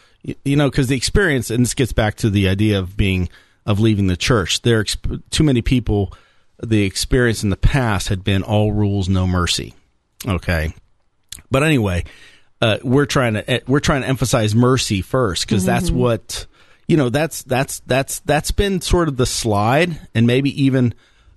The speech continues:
Speaker 1: a little bit of the demonic involvement in the, in his, throughout the history of the church, which first led to perhaps, uh, the Sacred Heart devotion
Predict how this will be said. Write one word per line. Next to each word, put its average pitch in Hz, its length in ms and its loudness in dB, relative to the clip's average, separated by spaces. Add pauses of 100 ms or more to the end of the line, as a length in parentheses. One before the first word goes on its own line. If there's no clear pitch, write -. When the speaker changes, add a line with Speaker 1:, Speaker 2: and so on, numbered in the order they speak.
Speaker 1:
a 110 60 0
little 135 240 4
bit 131 140 0
of 117 140 0
the 117 80 2
demonic 107 720 0 (280)
involvement 120 960 0
in 120 180 2
the, 110 220 0
in 110 140 2
his, - 260 0
throughout 120 300 0
the 107 80 0
history 120 340 0
of 113 60 0
the 104 100 -2
church, 120 420 -2
which 101 200 -2
first - 400 -4
led 117 240 0
to 117 180 -2
perhaps, 104 500 0 (520)
uh, 101 340 2
the 98 120 -2
Sacred 120 360 0
Heart 120 220 0
devotion 95 580 -2